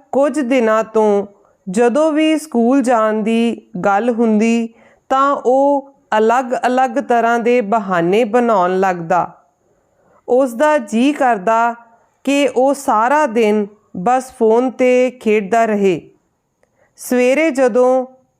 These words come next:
ਉਸ ਦੇ ਮੰਮੀ ਸਕੂਲ ਜਾਣ ਲਈ ਉਠਾਉਂਦੇ, ਤਾਂ ਉਹ ਇੱਕੋ ਗੱਲ ਕਹਿੰਦਾ, "ਮੰਮੀ, ਅੱਜ ਮੈਨੂੰ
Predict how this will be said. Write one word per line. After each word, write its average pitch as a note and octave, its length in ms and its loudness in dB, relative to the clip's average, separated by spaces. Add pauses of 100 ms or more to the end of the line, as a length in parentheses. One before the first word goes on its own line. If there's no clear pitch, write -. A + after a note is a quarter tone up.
(120)
ਉਸ B3+ 260 2
ਦੇ D4 320 0 (160)
ਮੰਮੀ A#3+ 720 0 (180)
ਸਕੂਲ C4 500 0
ਜਾਣ A3+ 300 0
ਲਈ B3 500 -2 (180)
ਉਠਾਉਂਦੇ, G#3 800 0 (340)
ਤਾਂ C4 260 0 (120)
ਉਹ C4+ 540 0 (320)
ਇੱਕੋ D4 400 0
ਗੱਲ C4 280 0
ਕਹਿੰਦਾ, A3 640 -2 (480)
"ਮੰਮੀ, B3 640 0 (560)
ਅੱਜ B3+ 180 -6
ਮੈਨੂੰ B3 600 2